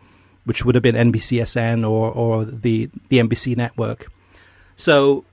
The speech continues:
so I think in many ways, Ryan, I, th-, I think to me, it personally, E S P N Plus is a perfect home for the Bundesliga because you can watch all the games. There's no issues. You can watch, um, if you have the multi-view or multicast,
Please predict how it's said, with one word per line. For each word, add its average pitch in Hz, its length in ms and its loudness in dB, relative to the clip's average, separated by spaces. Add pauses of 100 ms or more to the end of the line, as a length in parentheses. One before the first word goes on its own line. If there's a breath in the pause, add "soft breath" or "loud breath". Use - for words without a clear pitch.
(100)
so - 160 0
I 160 120 6
think 226 240 0
in 175 80 2
many 170 180 2
ways, 175 180 2
Ryan, 190 260 6
I, 147 40 6
th-, - 160 0
I - 40 2
think 196 360 0 (280)
to - 120 0
me, 202 300 6
it - 160 2
personally, 185 600 2 (520 soft breath)
E 147 120 6
S 156 140 4
P 165 140 0
N 143 100 2
Plus 127 320 2
is 117 100 -2
a 123 60 -2
perfect 135 380 2
home 139 500 0 (120)
for - 180 -4
the 143 80 0
Bundesliga 170 640 2
because 139 320 -2
you 135 80 -2
can 127 100 0
watch 123 200 -2
all 135 140 6
the 151 80 4
games. 131 600 4 (600 soft breath)
There's 131 160 0
no 160 160 8
issues. 135 580 8
You 131 80 0
can 127 160 2
watch, 131 380 -4
um, 123 540 2
if 127 100 -2
you 147 60 6
have 123 280 0
the 120 580 0
multi-view 139 800 4
or 117 60 6
multicast, 135 760 0